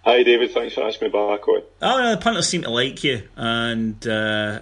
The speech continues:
Speaker 2: it, it seems that we're moving out of the era of, you know, the kind of Scotland homosexual banter and more into actual football talk. And I didn't know if the audience were ready for it, but apparently eight years in,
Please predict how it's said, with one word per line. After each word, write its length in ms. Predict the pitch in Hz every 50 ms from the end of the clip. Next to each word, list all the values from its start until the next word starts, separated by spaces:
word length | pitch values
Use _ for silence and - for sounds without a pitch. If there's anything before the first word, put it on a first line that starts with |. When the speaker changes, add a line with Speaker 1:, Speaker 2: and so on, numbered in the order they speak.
| -
Speaker 2:
it, 160 | - 120 - -
it 140 | 120 123 -
seems 260 | - - 151 156 135
that 100 | 139 120
we're 100 | 113 127
moving 400 | 123 123 127 131 131 120 127 123
out 140 | 120 120 120
of 100 | - 117
the 220 | 117 113 120 117 123
era 300 | 127 123 120 117 113 -
of, 400 | 113 113 110 107 104 - - -
you 100 | - 117
know, 120 | 110 110 107
the 80 | -
kind 160 | - - 117 110
of 60 | -
Scotland 520 | - - 127 117 113 - 117 113 110 107
homosexual 580 | - 123 113 113 107 - 117 107 104 - 110 104
banter 540 | 113 104 107 107 110 107 135 120 107 107 -
and 180 | - 113 107 107
more 160 | 110 110 110
into 560 | 104 104 104 104 - - 113 104 104 101 - -
actual 300 | 110 110 - - 113 107
football 400 | - 123 117 - - 123 120 117
talk. 280 | - 123 117 113 -
And 80 | 120 110
I 40 | 113
didn't 220 | 110 151 147 139
know 80 | 135 123
if 100 | 110 -
the 80 | 117
audience 340 | 113 110 107 117 113 107 -
were 80 | - 104
ready 300 | 98 104 104 107 113 120
for 160 | 120 - 117
it, 120 | - - -
but 80 | -
apparently 360 | - - - 123 123 123 131 135 117
eight 120 | 117 117 -
years 260 | 113 113 107 107 120
in, 260 | 110 107 113 117